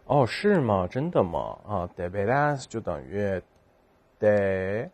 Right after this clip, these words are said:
verdad。啊，de veras 就等于 de verdad。啊，我只知道啊，这个，嗯，这个玉米哈，它是源自于，哈，源自于，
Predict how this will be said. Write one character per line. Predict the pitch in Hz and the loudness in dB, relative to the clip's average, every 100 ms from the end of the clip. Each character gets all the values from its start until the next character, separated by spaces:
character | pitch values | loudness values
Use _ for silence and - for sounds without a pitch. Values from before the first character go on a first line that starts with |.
| _ _ _ _ - 98 | _ _ _ _ -18 -6
verdad。 | 95 101 92 87 90 92 101 110 120 - _ _ _ - 87 78 73 - - _ _ _ _ _ _ _ _ _ _ _ _ _ _ _ _ _ | 0 2 2 0 0 -2 -6 -6 -10 -12 _ _ _ -20 -12 -4 -4 -4 -14 _ _ _ _ _ _ _ _ _ _ _ _ _ _ _ _ _
啊， | 113 98 | -2 0
de | 92 90 | 0 2
veras | 101 113 - | 4 4 2
就 | - | 0
等 | 110 76 | -6 -6
于 | 85 | -6
de | 92 | -4
verdad。 | 78 - 60 - _ _ - | -2 -4 -6 -8 _ _ 2
啊， | 101 - - - - | 2 2 -4 -18 -2
我 | - | 4
只 | 185 139 | 4 4
知 | - | 4
道 | 156 170 | 6 6
啊， | 156 131 | 6 4
这 | 110 120 104 | 2 0 0
个， | 104 101 98 95 95 - | 4 4 6 2 -2 -8
嗯， | 107 101 98 101 | -6 -4 -6 -8
这 | - 107 | -4 -4
个 | 101 92 87 80 78 69 71 69 | 0 0 0 -2 -4 -6 -8 -4
玉 | 139 160 | 4 4
米 | 139 80 | 4 2
哈， | 101 95 | 0 0
它 | 82 110 | -2 -6
是 | 107 113 | -4 0
源 | 104 95 92 | 2 2 0
自 | 113 123 107 | -4 -2 -2
于， | 95 65 67 - | -2 -6 -6 -6
哈， | - 92 67 | -4 -2 -2
源 | 82 85 73 | -4 -6 -6
自 | 101 107 101 | -8 -6 -4
于， | 82 82 | -4 -4